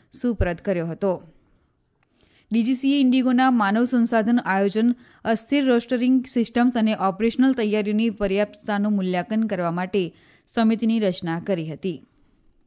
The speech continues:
કેન્દ્રીય આરોગ્ય મંત્રી જગત પ્રકાશ નડ્ડાએ ટી બી મુક્ત ભારતના લક્ષ્યને પ્રાપ્ત કરવા માટે મિશન આધારિત આરોગ્ય સંભાળ સુધારાઓ અને ઝડપી પ્રયાસો માટે હાંકલ કરી છે.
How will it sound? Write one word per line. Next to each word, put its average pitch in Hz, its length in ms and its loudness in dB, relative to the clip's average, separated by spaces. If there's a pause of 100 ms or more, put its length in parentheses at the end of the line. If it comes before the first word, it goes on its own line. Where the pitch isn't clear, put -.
(560)
કેન્દ્રીય 262 340 4
આરોગ્ય 254 300 4
મંત્રી 277 340 2
જગત 247 300 2
પ્રકાશ 254 340 0
નડ્ડાએ 240 360 2
ટી 233 160 0
બી 233 120 2
મુક્ત 233 300 2
ભારતના 220 460 2
લક્ષ્યને 214 420 0
પ્રાપ્ત 208 340 0
કરવા 202 260 0
માટે 202 260 0
મિશન 208 360 0
આધારિત 202 440 -2
આરોગ્ય 196 380 -2
સંભાળ 202 360 -2
સુધારાઓ 190 500 -4
અને 226 140 -2
ઝડપી 202 340 -6
પ્રયાસો 175 460 -4
માટે 180 300 -6
હાંકલ 185 380 -6
કરી 147 260 -6
છે. - 320 -4